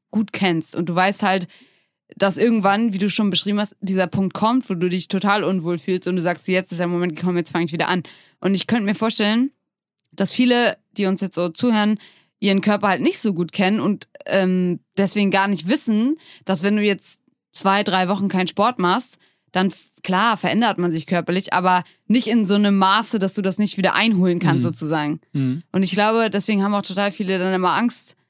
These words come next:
Speaker 1: irgendwie gar nichts zu machen.
Speaker 2: Ja, das ist so.
Speaker 1: Bei mir ist es so, ich weiß, ich weiß wirklich, dass wenn ich jetzt einen Monat lang keinen Sport mache, ich werd mich körperlich nicht krass verändern.
Speaker 2: Nee,
Speaker 1: Also
Speaker 2: natürlich
Speaker 1: ich
Speaker 2: nicht.
Speaker 1: werd wahrscheinlich dann so essen, wie ich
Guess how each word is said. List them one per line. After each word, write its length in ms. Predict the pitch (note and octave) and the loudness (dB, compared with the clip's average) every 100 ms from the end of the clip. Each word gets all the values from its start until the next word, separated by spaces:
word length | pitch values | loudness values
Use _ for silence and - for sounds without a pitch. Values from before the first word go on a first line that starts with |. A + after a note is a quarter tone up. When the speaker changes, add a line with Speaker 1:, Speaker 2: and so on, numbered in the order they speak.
| _ _ - | _ _ -4
Speaker 1:
irgendwie 280 | F#3 F3+ F3+ | 0 0 2
gar 160 | G3 | 2
nichts 180 | G3+ - | 2 -2
zu 80 | F3+ | -2
machen. 140 | E3+ C3+ | 0 0
Speaker 2:
Ja, 80 | C#3+ | 0
das 180 | A#2+ - | -2 -4
ist 140 | A#2 | -4
so. 240 | C3+ B2+ A#2 | -4 -4 0
Speaker 1:
Bei 120 | F#3+ | 2
mir 120 | G#3+ | 2
ist 120 | B3 | 2
es 120 | B3 G#3+ | 0 0
so, 160 | A#3+ | 0
ich 280 | - E3+ D#3 | 0 -2 0
weiß, 400 | G#3 C#4 C4 C#4+ - | 2 4 2 0 -4
ich 200 | G3 - | -4 -4
weiß 380 | A3 D#4 C#4 | 0 0 0
wirklich, 380 | A#3 C4+ A3 A3+ | -4 -2 -2 -2
dass 180 | A3 F#3+ | -2 -2
wenn 120 | A3+ | -2
ich 120 | A#3+ | 0
jetzt 240 | A3+ G3+ - - | -2 -4 -6 -2
einen 180 | G#3+ | 2
Monat 380 | A3+ C4+ D4 A3+ | 4 4 2 2
lang 240 | F3 E3 D#3+ | 0 -2 -2
keinen 240 | B3 A#3+ | -2 -2
Sport 260 | - A#3 - | 0 -2 0
mache, 300 | F3 D#3+ D#3 - - - - | -2 -2 -4 -8 -20 -8 -6
ich 180 | D#3+ | -2
werd 240 | G3+ C4 - | 0 -2 -2
mich 160 | G#3 | -4
körperlich 480 | - A3+ A#3+ A3 F#3 | -2 -2 0 -2 -2
nicht 240 | G#3+ A3+ - | -2 -2 -4
krass 320 | - A#3 - | -4 -4 -2
verändern. 480 | A3 A3 G#3 E3+ D#3 | -2 0 0 0 -2
Speaker 2:
Nee, 280 | C3 A#2+ G#2+ | -2 -2 -2
Speaker 1:
Also 200 | F#3+ G3 | 0 2
Speaker 2:
natürlich 180 | C#3 A#2 | 0 0
Speaker 1:
ich 60 | |
Speaker 2:
nicht. 80 | G2+ | 0
Speaker 1:
werd 220 | G#3+ A3 G#3 | 0 0 0
wahrscheinlich 320 | G3+ A3 G#3 | 2 2 2
dann 200 | G#3 G3+ | 2 2
so 120 | G3 | 2
essen, 480 | - G#3+ A#3 A3 F3+ | 0 0 0 2 0
wie 180 | G3+ | 0
ich 120 | F#3+ | -2